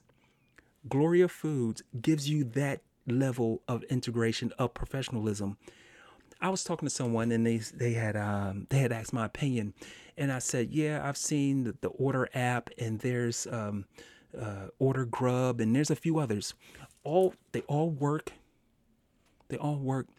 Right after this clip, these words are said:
But did they fit into my brand? Did they f-, does it fit into the look, feel? Does it look like it's from a third party somewhere else?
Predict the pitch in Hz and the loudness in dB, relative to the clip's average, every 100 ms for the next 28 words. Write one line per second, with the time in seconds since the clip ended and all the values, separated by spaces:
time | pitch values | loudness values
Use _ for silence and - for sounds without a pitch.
0 | - - 117 - 135 196 - 220 - 156 | -20 0 2 2 2 0 2 2 4 0
1 | - 165 151 123 113 127 147 170 - - | 2 2 2 2 0 0 0 -4 -8 -6
2 | 127 139 160 - - 123 - _ - - | -2 -2 -4 -8 -12 -12 -12 _ -2 2
3 | 135 160 160 - 175 170 - 143 139 - | 4 2 0 -2 -2 -2 0 0 0 2
4 | 160 139 120 110 110 131 147 - - 147 | 2 2 2 -2 0 -2 -2 -10 -6 -2
5 | 143 143 156 - _ _ 107 131 131 170 | 0 -2 -4 -10 _ _ 2 4 8 8
6 | 120 110 151 156 156 156 147 - - - | 8 4 2 0 0 0 0 0 0 -4
7 | _ _ _ - - 117 151 139 - 131 | _ _ _ -20 -2 2 2 0 2 4
8 | 151 - - 139 147 - 147 147 139 147 | 4 0 -2 0 0 2 2 4 4 2
9 | 151 - | 0 -4